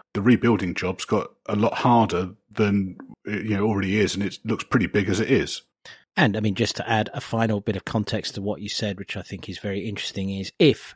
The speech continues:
Speaker 2: for whatever reason, we do not sign Pedro Porro, it might have a little, um, less to do with whether we can afford him or are prepared to pay for him, and much more to do with where would a Pedro Porro fit into our future, which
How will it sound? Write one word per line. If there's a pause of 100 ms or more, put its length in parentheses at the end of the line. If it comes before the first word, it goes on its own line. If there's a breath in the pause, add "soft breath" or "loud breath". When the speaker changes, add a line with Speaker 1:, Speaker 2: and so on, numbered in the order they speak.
(140)
Speaker 2:
for
whatever
reason,
we
do
not
sign
Pedro
Porro,
it
might
have
a
little,
um,
less
to
do
with
whether
we
can
afford
him
or
are
prepared
to
pay
for
him,
and
much
more
to
do
with (180 soft breath)
where
would
a
Pedro
Porro
fit (220 soft breath)
into
our
future, (320 loud breath)
which